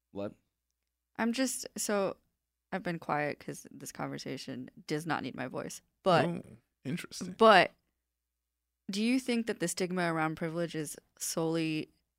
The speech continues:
Speaker 2: universally focused on white men? And because I think that white women need to add themselves into that stigma.
Speaker 3: Oh, that's an interesting question. Uh, well, I, one thing the,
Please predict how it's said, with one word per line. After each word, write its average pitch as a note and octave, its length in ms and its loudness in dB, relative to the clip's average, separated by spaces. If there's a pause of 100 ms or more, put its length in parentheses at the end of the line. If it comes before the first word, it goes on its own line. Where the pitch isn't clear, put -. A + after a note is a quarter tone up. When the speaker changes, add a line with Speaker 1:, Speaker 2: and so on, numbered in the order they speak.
Speaker 2:
universally E3 680 -2
focused E3 460 -4
on D#3+ 160 -4
white D3+ 200 -2
men? E3+ 220 -2
And D#3 220 -6 (520)
because D#3+ 440 -2 (520)
I F3+ 40 -2
think E3+ 200 -4
that D#3 140 2
white D#3+ 220 -2
women D#3+ 220 -2
need D3+ 120 -4
to - 100 -8
add - 180 -4
themselves - 480 -6
into - 220 -8
that - 160 -12
stigma. - 400 -8
Speaker 3:
Oh, D#3+ 140 2
that's C3+ 260 0
an - 80 0
interesting A#2 440 -2
question. - 460 2 (320)
Uh, F3+ 60 10
well, G3+ 280 8
I, F#3+ 100 10
one G#3+ 240 6
thing E3+ 400 0
the, C3+ 280 4